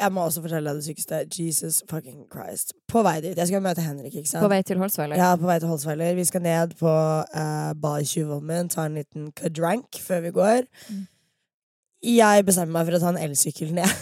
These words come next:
Speaker 1: <laughs>
Speaker 2: Mm.
Speaker 1: Eh, kjører, og liksom, det,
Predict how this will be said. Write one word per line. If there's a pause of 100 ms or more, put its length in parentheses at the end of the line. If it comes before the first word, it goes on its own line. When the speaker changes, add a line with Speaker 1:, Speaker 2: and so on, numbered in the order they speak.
(140)
Speaker 1:
<laughs>
Speaker 2:
Mm. (320)
Speaker 1:
Eh,
kjører, (160)
og
liksom,
det,